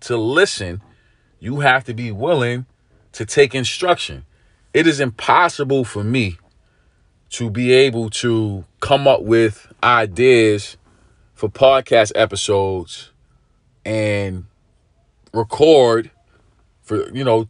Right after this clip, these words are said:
two, almost three years now. March of twenty twenty-one will be three years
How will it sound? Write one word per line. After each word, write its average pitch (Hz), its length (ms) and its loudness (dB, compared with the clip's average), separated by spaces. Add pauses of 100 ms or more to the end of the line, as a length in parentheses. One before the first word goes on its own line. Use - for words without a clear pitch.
(140)
two, 165 340 0
almost 139 380 2
three 143 200 -6
years 143 340 2
now. 113 320 2 (240)
March - 600 0 (120)
of - 100 -16
twenty 127 260 -6
twenty-one 123 420 -4
will 110 100 -4
be 101 120 -10
three 117 220 -8
years 110 420 -2